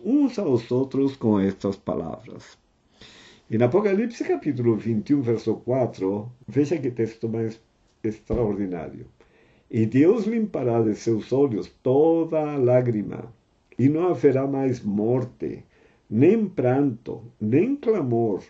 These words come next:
nem dor, porque já as primeiras coisas são passadas."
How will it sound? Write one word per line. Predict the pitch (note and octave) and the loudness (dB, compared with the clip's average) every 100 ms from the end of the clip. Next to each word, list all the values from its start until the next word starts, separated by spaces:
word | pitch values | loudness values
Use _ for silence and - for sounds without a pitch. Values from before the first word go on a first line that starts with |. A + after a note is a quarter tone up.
| _ _ _ | _ _ _
nem | G#2 B2+ G3+ G#3+ | -2 2 2 0
dor, | B2+ A2+ A#2 B2+ G#2 - _ | -4 0 2 2 -2 -6 _
porque | A#2 A#2+ - | -2 -2 -2
já | A2 B2 C3 | -2 -2 -2
as | B2+ | -2
primeiras | B2 G#2 G#2+ G#2 A#2+ B2 - | -6 -6 -4 0 0 0 -4
coisas | - C3+ B2 A#2+ | 0 2 2 -2
são | - D#3+ A#3 D#4+ - _ _ _ _ | -2 0 0 -2 -10 _ _ _ _
passadas." | - B2 - - A#2 A#2 G2+ - - _ | -4 -4 -4 -2 0 0 -2 -6 -14 _